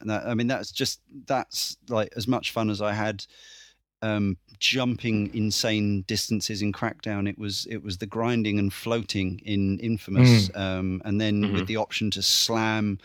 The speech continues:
Speaker 1: and throw things. And again, yeah, just that, I, like, as I say, it was all, for me, it was like a, a classic video game. Like,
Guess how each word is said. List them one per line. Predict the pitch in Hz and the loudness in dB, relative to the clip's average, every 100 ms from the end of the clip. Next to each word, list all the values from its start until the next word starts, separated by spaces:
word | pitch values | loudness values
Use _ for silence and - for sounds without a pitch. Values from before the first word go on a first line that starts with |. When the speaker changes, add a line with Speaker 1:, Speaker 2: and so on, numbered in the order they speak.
| - - - - | -12 -16 -18 -10
Speaker 1:
and | 107 101 | -2 -2
throw | - - 123 120 110 | -2 -4 0 0 -2
things. | - 117 110 104 98 | 0 0 2 0 0
And | 107 101 - | -2 -4 -6
again, | 113 139 117 | -4 -2 0
yeah, | 117 131 | 2 0
just | 104 120 - | 0 -2 -2
that, | 120 113 | -2 -2
I, | 120 123 - - - | -2 -4 -8 -20 -16
like, | 117 113 | -8 -6
as | 117 113 | -4 -4
I | |
say, | - 135 | -2 -2
it | 113 | -2
was | 117 | -2
all, | 127 117 | -4 -4
for | - | -2
me, | 127 143 123 | 0 0 0
it | |
was | 98 107 | -4 -2
like | 107 - | -2 0
a, | 104 101 98 - - - - - - _ _ - | -2 -2 -4 -12 -20 -20 -20 -20 -20 _ _ -14
a | - | -12
classic | - - 117 - 117 104 98 | -8 -4 -2 0 -2 -2 -4
video | 117 117 110 | -2 0 0
game. | 113 110 | 0 0
Like, | 107 | 0